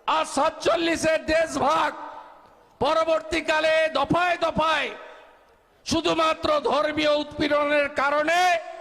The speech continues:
আপনাদেরকে দেশ, বাংলাদেশ ছেড়ে এখানে আসতে হয়েছে। ওরা বলে, মমতা ব্যানার্জিরা বলে, "আপনাদের উদ্বাস্তু।"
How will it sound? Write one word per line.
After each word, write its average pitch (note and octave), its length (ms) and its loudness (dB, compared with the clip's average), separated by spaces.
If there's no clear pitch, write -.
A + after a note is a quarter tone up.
আপনাদেরকে D4 800 0
দেশ, C#4+ 480 0
বাংলাদেশ D4+ 720 0
ছেড়ে C#4+ 300 2
এখানে C#4 380 -2
আসতে C4+ 400 -2
হয়েছে। C4 720 0
ওরা D4 320 2
বলে, D4 400 2
মমতা C#4+ 400 0
ব্যানার্জিরা C#4 600 0
বলে, C4+ 220 0
"আপনাদের B3+ 520 -2
উদ্বাস্তু।" C#4 560 -2